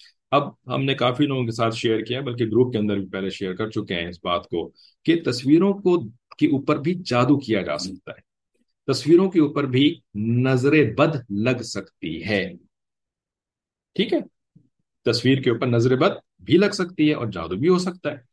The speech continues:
ठीक है ना। तो अब आप कहें कि जी मैं जो Facebook के, नहीं, Facebook तो चलें वो बेपर्दगी हो गई ना, वो तो, वो तो बिल्कुल ही हराम हो गया। तो मैं, मैं जी अपने महरम रिश्तेदारों के दरमियान जो है ना वो तस्वीरें खींच करके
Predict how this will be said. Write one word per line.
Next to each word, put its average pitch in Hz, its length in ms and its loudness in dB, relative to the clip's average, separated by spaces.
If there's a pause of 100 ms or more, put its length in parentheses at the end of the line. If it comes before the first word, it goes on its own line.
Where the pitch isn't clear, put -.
(520)
ठीक 190 120 0
है 254 80 0
ना। 202 100 -2 (380)
तो 170 120 6
अब 160 240 4
आप 156 180 4
कहें 147 300 0 (200)
कि 151 100 6
जी 151 920 0
मैं 131 320 -6
जो 147 120 -2 (200)
Facebook 143 480 -6
के, 143 180 -2 (360)
नहीं, 156 160 -6
Facebook 143 380 -6
तो 147 80 -8
चलें 127 220 -6
वो 120 200 -4
बेपर्दगी 113 520 -4
हो 85 140 -4
गई 107 120 -10
ना, 208 120 -8
वो 107 140 -10
तो, 113 120 -8
वो 110 120 -4
तो 113 100 -8
बिल्कुल 104 280 -8
ही 104 80 -4
हराम 90 280 -10
हो 73 140 -14
गया। 78 100 -14 (380)
तो 160 200 -2
मैं, 139 500 -6
मैं 190 300 -6
जी 214 120 -4
अपने 190 300 -4
महरम 180 420 -2
रिश्तेदारों 156 480 -4
के 151 80 -4
दरमियान 139 440 -6
जो 135 80 -6
है 135 120 -8
ना 156 80 -6
वो 147 120 -2
तस्वीरें 131 400 -4
खींच 120 240 -6
करके 123 360 -4